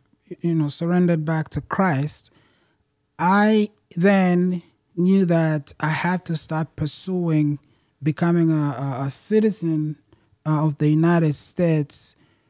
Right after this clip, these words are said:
uh, because that's, that was always a dream of mine. And like I said, I went to the streets, hanged out with, with, uh, the kind of,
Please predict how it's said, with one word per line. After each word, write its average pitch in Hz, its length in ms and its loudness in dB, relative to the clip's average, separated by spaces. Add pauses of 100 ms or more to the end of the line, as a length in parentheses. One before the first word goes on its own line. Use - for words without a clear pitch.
(160)
uh, 175 80 2
because 190 400 2
that's, 277 380 2
that 226 220 2
was 202 300 4
always 190 300 4
a 165 100 4
dream 165 340 6
of 147 180 4
mine. 160 340 4
And 185 120 -2
like 226 220 4
I 214 80 2
said, 202 540 2
I 196 100 2
went 208 320 4
to 180 80 -2
the 160 120 0
streets, 175 480 -2
hanged 185 300 2
out 165 260 0
with, 160 300 -2 (440)
with, 156 400 -2
uh, 147 240 0
the 139 480 -2 (1200)
kind 175 240 2
of, 143 320 -4